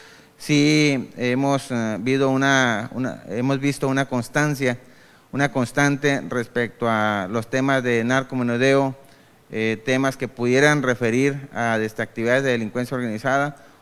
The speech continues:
o, este, tráfico de indocumentados. Son las, algunas de las líneas, algunas, este, que pudieran, que pudiera mencionar yo,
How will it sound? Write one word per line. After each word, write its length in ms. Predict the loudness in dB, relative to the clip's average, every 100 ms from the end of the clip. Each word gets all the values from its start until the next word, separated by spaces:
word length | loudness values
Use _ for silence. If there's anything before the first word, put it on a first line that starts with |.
| -4
o, 420 | 4 4 4 0
este, 1000 | -6 -4 -2 -6 -6 -4 -2 0 -2 -4 -4
tráfico 420 | -2 -2 -4 -4
de 80 | -4
indocumentados. 680 | -4 -6 -8 -4 -4 -4 -10 -10
Son 180 | -4 0
las, 360 | 0 0 -4 -20 -20 -20 -20 -8
algunas 400 | 0 2 6 6
de 120 | 6
las 120 | 2
líneas, 520 | 4 4 4 0 -4 -12
algunas, 680 | -4 0 2 2 0 -4 -18 -18 -10
este, 880 | -8 -8 -10 -6 -2 -2 -2 -4 -8 -20 -20 _ -6
que 120 | -6
pudieran, 720 | -2 2 4 4 4 2 -2 -8 -8
que 100 | -6
pudiera 300 | 0 0 2
mencionar 460 | 0 -2 0 0
yo, 360 | 2 0 0